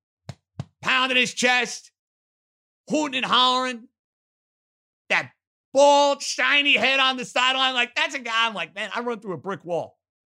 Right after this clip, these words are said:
for that dude." From that standpoint, the Jets needed somebody like that, who hopefully is gonna, for them, change the culture in what's been a losing, embarrassing, pathetic culture for, like, the last nine years.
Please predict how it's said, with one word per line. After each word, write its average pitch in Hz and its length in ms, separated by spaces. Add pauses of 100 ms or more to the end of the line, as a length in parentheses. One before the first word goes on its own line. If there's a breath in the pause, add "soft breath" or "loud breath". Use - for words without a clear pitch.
for 165 80
that 131 220
dude." 117 200 (1200)
From 160 140
that 226 180
standpoint, 208 540
the 156 60
Jets 185 280
needed 190 300
somebody 135 340
like 101 220
that, 101 180 (640)
who 185 100
hopefully 226 420
is 160 100
gonna, 160 380
for 156 80
them, 147 540 (260)
change 214 480
the 156 80
culture 165 600 (800)
in 143 200
what's 160 220
been 143 400 (100)
a 135 140
losing, 143 760 (840)
embarrassing, 135 960 (460)
pathetic 220 480
culture 135 440
for, 147 160
like, 147 240
the 151 80
last 147 380
nine 151 260
years. 156 400